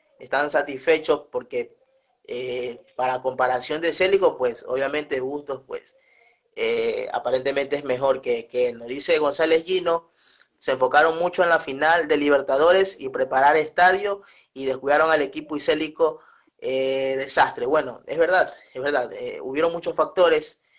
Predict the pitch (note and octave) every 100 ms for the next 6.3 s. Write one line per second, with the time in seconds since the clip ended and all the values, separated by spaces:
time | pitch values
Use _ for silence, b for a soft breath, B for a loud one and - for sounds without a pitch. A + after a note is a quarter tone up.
0 | b b B2+ C#3 C#3+ C#3 C3 D3+ D3 C#3
1 | C#3 - b b b b _ A2+ B2+ B2
2 | B2 B2 A2 - - B2 F#2 C3 C3+ B2+
3 | B2 A#2 B2+ B2 - B2+ B2+ - F#3 F3
4 | E3+ E3+ E3 C#3 B2+ - C3 C3 C3 C#3
5 | C3+ C#3 D3 C#3 C3+ C3 C#3 D#3 G3 F#3+
6 | F3+ -